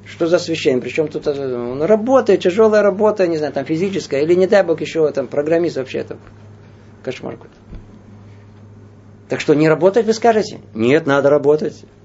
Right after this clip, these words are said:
Но в чем проблема? Работа это не для работы, это, это не, это не истукан, это не идол, не надо ему поклоняться этой работе.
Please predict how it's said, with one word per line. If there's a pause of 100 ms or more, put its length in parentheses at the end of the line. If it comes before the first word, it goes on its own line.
(140)
Но
в
чем
проблема?
Работа
это
не
для
работы,
это,
это
не,
это
не
истукан,
это
не
идол,
не
надо
ему
поклоняться
этой
работе.